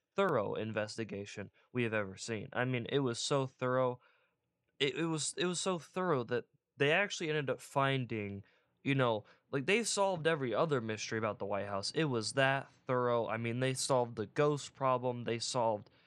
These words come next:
you know, they, they figured out all the little secret entrances.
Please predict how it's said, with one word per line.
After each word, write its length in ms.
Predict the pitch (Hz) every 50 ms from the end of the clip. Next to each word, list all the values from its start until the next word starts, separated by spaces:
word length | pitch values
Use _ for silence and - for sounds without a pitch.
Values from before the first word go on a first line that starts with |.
| _ _ _ _ _ _ _ _ -
you 140 | 120 120
know, 320 | 117 113 104 104 101 - -
they, 160 | 127 135 139 139
they 180 | 139 151 156
figured 500 | 143 - - 147 143 135 127 135 135 123
out 200 | 117 113 113 110
all 340 | - - 131 143 139 135 -
the 80 | 131 131
little 280 | 131 135 120 120 117
secret 440 | 110 - - 139 135 120 - 110 104
entrances. 840 | 113 117 120 120 - 127 123 120 117 - 120 117 117 120 117 113